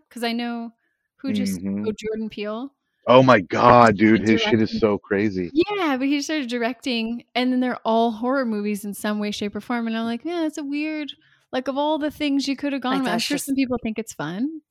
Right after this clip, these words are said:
Speaker 1: I just don't think it's fun.
Speaker 3: But to, to have that be all you're made of, it's like,
Speaker 1: Yeah.
Speaker 3: hmm.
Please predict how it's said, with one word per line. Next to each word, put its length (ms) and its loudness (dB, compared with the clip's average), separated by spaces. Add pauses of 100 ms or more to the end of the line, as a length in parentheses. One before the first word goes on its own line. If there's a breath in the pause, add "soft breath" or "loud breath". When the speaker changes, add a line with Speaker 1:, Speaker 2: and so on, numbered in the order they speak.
Speaker 1:
I 100 -12
just 120 -12
don't 100 -14
think 120 -14
it's 100 -18
fun. 280 -16
Speaker 3:
But 140 -6
to, 120 -8 (140)
to 180 -6
have 260 0
that 200 2
be 140 -8
all 120 0
you're 140 -6
made 220 -6
of, 180 -6 (240)
it's 100 -18
like, 200 -8
Speaker 1:
Yeah. 240 0
Speaker 3:
hmm. 60 -10